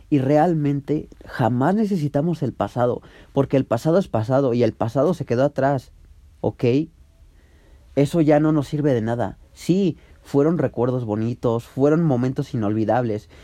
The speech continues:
¿Y qué hay de malo recordar el pasado? Pero una cosa es recordar y otra cosa es querer vivir y aferrarse a algo que ya pasó. ¿Ok?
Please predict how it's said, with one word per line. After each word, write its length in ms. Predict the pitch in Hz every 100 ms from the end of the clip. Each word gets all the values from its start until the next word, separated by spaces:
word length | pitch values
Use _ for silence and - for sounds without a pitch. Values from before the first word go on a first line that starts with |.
| - -
¿Y 320 | 156 160 156
qué 120 | -
hay 100 | 175
de 100 | 220
malo 460 | 185 156 175 180 123
recordar 420 | 117 - 110 135
el 100 | 160
pasado? 580 | 160 104 113 131 127 98 - - - -
Pero 460 | 147 139 135 135 -
una 240 | 165 190
cosa 300 | 190 185 175 190
es 40 |
recordar 680 | 160 - 120 117 123 165 190 - - - -
y 180 | 170 180
otra 340 | 185 196 214
cosa 460 | - 160 160 175 -
es 260 | - 165 165
querer 400 | - 131 135 170
vivir 360 | 147 123 175 -
y 100 | 135
aferrarse 680 | 113 - 120 156 151 185 -
a 180 | - -
algo 260 | 143 151 135
que 120 | 110
ya 120 | 123
pasó. 400 | - 101 113 - - - - - - _ _ - - - - _ - - - - - - - - - -
¿Ok? 220 | 123